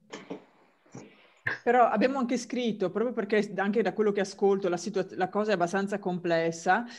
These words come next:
eh, di vedere con un legale, no? Di, di avere una consulenza, definire gli strumenti incentivanti per concessioni a lungo termine.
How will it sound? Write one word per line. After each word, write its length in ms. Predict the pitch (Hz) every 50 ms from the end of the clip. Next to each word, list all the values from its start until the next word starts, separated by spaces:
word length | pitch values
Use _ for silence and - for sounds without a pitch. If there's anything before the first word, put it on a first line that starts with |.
| - - - - - - - _
eh, 280 | - 175 190 185 190 180
di 140 | 170 190 233
vedere 360 | 226 220 185 214 254 269 254
con 160 | 254 254 220
un 140 | 220 233 240
legale, 600 | 233 202 190 185 185 214 254 233 185 170 165 165
no? 180 | 165 165 185 196
Di, 340 | 185 185 196 196 190 196 190
di 100 | 175 196
avere 200 | 185 196 233 240
una 140 | 226 208 208
consulenza, 640 | - 208 208 208 202 233 202 185 185 190 208 202 240
definire 760 | 208 202 214 208 240 202 196 202 220 233 240 240 262 254 240
gli 120 | 202 214
strumenti 480 | - - 185 208 202 220 240 233 208 220
incentivanti 840 | 196 190 196 233 247 233 220 208 220 165 180 180 196 220 226 233 254
per 160 | - 214 202
concessioni 560 | 208 220 220 220 220 214 208 - 226 226 233
a 40 | 247
lungo 300 | 220 214 208 202 226 214
termine. 580 | 208 185 170 160 156 156 165 160 165 170 180